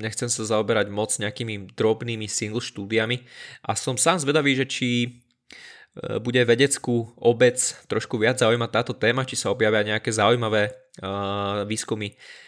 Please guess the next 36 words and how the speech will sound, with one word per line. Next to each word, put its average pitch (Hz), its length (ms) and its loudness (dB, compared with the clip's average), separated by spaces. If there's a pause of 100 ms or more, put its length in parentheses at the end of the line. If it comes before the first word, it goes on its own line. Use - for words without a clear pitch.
(160)
prípadne 110 400 0
aj - 80 -2
ohľadne 110 320 0
tej 101 160 -4
sily, 139 420 2
ktorá 98 300 -8
nie 101 160 -2
je - 80 -12
až - 240 -4
tak 98 180 0
moc 127 220 -4
skúmaná, 123 500 -2 (480)
ale, 127 640 4 (480)
mm, 50 960 -20
je 147 160 4
zaujímavé, 143 480 6
e, 127 40 -4 (760)
vidieť, 120 640 2
alebo 101 240 -2
teda 101 320 -2 (480)
počuť 127 400 0
v - 80 -20
tomto 113 240 -4
prípade, 113 480 2
e, - 40 -16 (760)
ako - 160 -2
tá - 160 2
hudba 113 400 0
naozaj 113 320 2
vie 110 400 6
pozitívne 113 560 -2
ovplyvniť 110 400 -4
nás, 107 240 -6
vý-, - 160 -8
náš 110 320 -6
výkon, 117 480 0